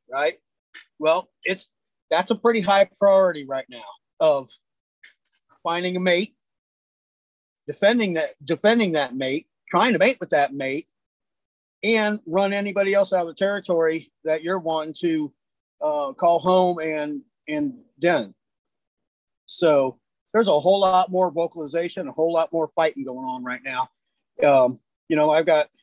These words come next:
I raise coyotes, and you've seen them, Josh. Uh, they, they howl all the time here. They group, you know, they're a pair howl.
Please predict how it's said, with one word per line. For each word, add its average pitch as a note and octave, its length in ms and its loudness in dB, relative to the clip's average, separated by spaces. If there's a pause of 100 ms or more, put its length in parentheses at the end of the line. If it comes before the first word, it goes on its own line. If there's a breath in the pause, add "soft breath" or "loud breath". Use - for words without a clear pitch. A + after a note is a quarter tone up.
I D3 100 2
raise D#3 340 -2
coyotes, D3 520 -4 (480)
and D#3 340 -4 (1040)
you've E3+ 200 -12
seen D3 220 -4
them, D3 180 -6
Josh. C#3+ 520 2
Uh, C#3 160 2 (200)
they, F#3 280 0
they E3 140 2
howl D#3 440 0
all D#3 240 -4
the G3 80 -6
time G3 200 -4
here. B2 220 -14 (640)
They D3+ 100 -6
group, E3 260 -6
you D3+ 100 -2
know, D3 160 4
they're D3 200 2
a C#3+ 100 0
pair D#3 240 -2
howl. D#3 380 0